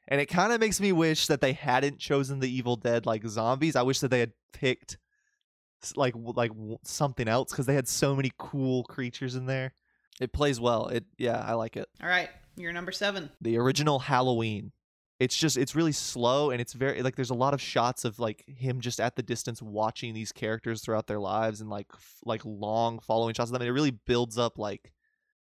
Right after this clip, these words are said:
Speaker 1: the suspense of it, and that it's, like,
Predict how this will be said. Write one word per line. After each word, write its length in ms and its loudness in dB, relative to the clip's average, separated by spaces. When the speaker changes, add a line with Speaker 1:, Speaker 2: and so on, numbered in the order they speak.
Speaker 1:
the 140 -4
suspense 720 -4
of 160 2
it, 80 -2
and 100 -2
that 80 2
it's, 180 -4
like, 420 -4